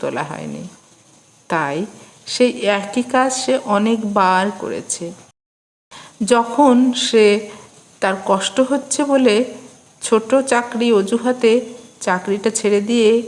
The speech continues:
ঘরে শুয়ে বসে খাচ্ছিল, তখন পুরুষত্ব নিয়ে তাকে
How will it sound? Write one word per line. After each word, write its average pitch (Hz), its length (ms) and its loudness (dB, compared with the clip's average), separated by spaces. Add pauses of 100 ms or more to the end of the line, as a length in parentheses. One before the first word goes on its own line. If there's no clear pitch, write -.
(100)
ঘরে 190 440 2
শুয়ে 180 320 0
বসে 190 280 -4
খাচ্ছিল, 202 680 -2 (840)
তখন 180 580 0
পুরুষত্ব 226 680 -2
নিয়ে 170 220 -4
তাকে 160 280 -10